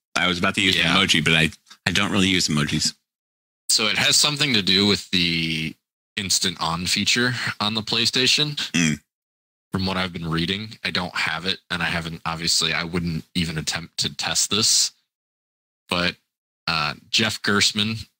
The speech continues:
Speaker 2: on Twitter tweeted this out on the tenth.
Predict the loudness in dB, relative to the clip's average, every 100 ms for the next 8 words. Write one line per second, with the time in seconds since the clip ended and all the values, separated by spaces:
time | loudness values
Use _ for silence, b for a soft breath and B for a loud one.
0 | _ _ -6 -2 -2 0 0 0 -2 -2
1 | 0 0 0 0 -2 -4 -6 -4 -4 -4
2 | -6